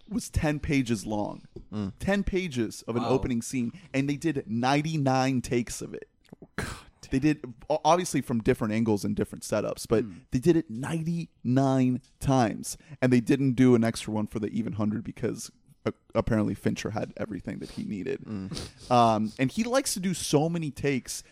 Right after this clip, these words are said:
Speaker 1: Uh,
Speaker 2: Yeah.
Speaker 1: one thing that he, that he mentioned in this is he likes to do all these takes because he kinda,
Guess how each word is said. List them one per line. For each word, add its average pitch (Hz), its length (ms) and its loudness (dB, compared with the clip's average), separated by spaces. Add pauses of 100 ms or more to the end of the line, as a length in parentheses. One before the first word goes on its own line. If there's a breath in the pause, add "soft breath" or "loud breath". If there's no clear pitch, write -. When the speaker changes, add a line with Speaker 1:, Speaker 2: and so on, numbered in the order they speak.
(140)
Speaker 1:
Uh, 123 120 4
Speaker 2:
Yeah. 123 60 2
Speaker 1:
one 147 120 4
thing 147 160 0
that 131 140 0
he, - 100 -16
that 117 140 4
he 120 160 0
mentioned 110 340 2
in 104 80 0
this 104 180 -2
is 104 160 -4
he 127 120 2
likes 123 180 2
to - 80 -14
do 117 100 4
all 110 100 6
these 104 200 -8
takes - 300 -6
because 110 440 -2 (220 soft breath)
he - 140 -10
kinda, 143 500 2